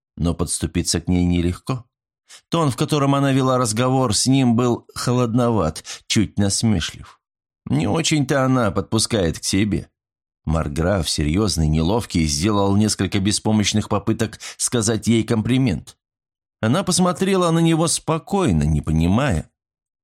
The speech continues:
Нет, просто недотрога какая-то.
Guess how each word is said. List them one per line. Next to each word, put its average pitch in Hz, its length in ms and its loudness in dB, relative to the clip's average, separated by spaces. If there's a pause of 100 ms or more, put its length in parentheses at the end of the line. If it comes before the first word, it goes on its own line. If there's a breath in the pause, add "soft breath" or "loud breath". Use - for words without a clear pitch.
Нет, - 760 -6
просто - 540 -4
недотрога 117 800 0
какая-то. - 720 -10